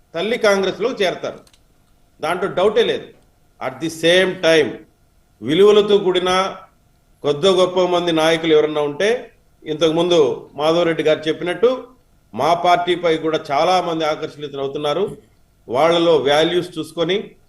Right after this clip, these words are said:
వాళ్ళలో ఉండే నాయకత్వ లక్షణాలు కావచ్చు, జగన్మోహన్ రెడ్డిని ఓడించడానికి ఉపయోగపడే వాళ్ళని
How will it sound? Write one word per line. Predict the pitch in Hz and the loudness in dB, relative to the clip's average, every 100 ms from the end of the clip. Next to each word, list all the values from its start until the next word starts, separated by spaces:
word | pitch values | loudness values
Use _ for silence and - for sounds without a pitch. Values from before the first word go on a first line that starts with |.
| _ _ - | _ _ -8
వాళ్ళలో | 135 156 160 160 156 | 0 2 4 4 4
ఉండే | 151 175 160 151 - - - | 4 4 2 2 -4 -20 -10
నాయకత్వ | 131 170 170 170 160 | -2 0 0 -2 -2
లక్షణాలు | 156 151 170 170 | -2 -4 -2 -2
కావచ్చు, | 165 165 165 185 202 - _ _ _ _ _ _ _ _ - | 0 -2 -4 -6 -8 -10 _ _ _ _ _ _ _ _ -6
జగన్మోహన్ | 143 208 226 220 202 202 | -2 0 2 4 4 2
రెడ్డిని | 190 196 160 120 | 2 0 0 -2
ఓడించడానికి | 143 214 254 247 247 226 208 - 117 _ _ _ _ _ _ _ _ _ - | 2 4 2 0 0 2 0 -4 -12 _ _ _ _ _ _ _ _ _ -12
ఉపయోగపడే | 156 175 196 185 180 175 165 | -8 -2 -2 -2 -2 -2 0
వాళ్ళని | 156 160 233 | 0 -2 -4